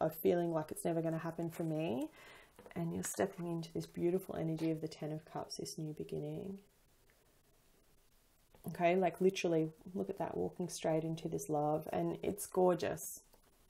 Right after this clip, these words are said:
Happy home, um, emotional contentment. For others of you, um,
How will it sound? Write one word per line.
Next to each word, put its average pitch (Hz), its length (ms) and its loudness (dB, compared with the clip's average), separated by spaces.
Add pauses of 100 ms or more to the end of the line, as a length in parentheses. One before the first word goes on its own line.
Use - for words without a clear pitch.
(1080)
Happy 214 300 6
home, 180 680 2 (520)
um, 170 560 2 (2250)
emotional 175 480 4
contentment. 175 720 -6 (3500)
For - 120 10
others 226 260 12
of 196 140 6
you, 190 420 10
um, 175 480 4